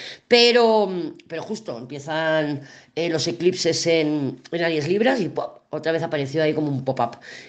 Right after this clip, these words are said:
Y, y lo que te digo, siempre se desaparecía. Digo, "Qué raro que estamos a una semana del eclipse y este ande pululando por aquí".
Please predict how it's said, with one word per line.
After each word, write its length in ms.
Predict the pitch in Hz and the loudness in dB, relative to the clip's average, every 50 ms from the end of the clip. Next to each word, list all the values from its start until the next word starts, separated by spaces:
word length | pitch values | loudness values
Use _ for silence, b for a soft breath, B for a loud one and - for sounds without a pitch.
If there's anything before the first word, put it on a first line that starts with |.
| B _ | B _
Y, 320 | - 247 254 247 247 240 233 226 214 208 202 185 175 160 156 - - | 2 4 4 4 4 4 4 2 2 2 0 0 0 -2 -4 -4 0
y 60 | 220 | 2
lo 80 | 220 226 | 4 4
que 80 | 196 220 | 4 2
te 100 | 208 208 | 2 4
digo, 420 | 262 370 349 277 214 160 151 135 | 6 6 6 6 4 2 2 0
siempre 280 | 131 - 226 226 294 302 | -2 -4 -4 -4 -4 -4
se 100 | 277 269 | -2 -2
desaparecía. 560 | 240 - 208 190 185 160 147 - - 302 294 | -2 -2 -2 -4 -4 -4 -4 -2 0 0 2
Digo, 180 | 247 175 143 | 2 0 -4
"Qué 200 | 123 - 262 311 | -4 -4 -2 -2
raro 580 | 302 214 135 127 143 165 214 277 330 359 - B B B B B B | -2 -2 0 0 2 4 4 6 6 4 4 B B B B B B
que 80 | - | -8
estamos 220 | 185 180 233 247 254 | -6 -4 -4 -4 -4
a 40 | 254 | -4
una 120 | 226 240 | -4 -4
semana 320 | - 247 208 196 202 208 | -4 -4 -4 -2 -2 0
del 120 | 196 175 160 | 0 0 0
eclipse 460 | 143 - 127 147 185 - - - 269 | -2 -2 0 0 0 2 2 2 4
y 80 | 285 233 | 4 4
este 200 | 208 208 - 220 | 4 4 2 0
ande 160 | 202 220 240 | -2 -2 -2
pululando 360 | 240 370 359 349 349 359 202 | -2 0 0 0 0 0 0
por 120 | - 170 135 | -2 -4 -4
aquí". 320 | 120 - 143 131 131 131 | -6 -6 -8 -10 -10 -12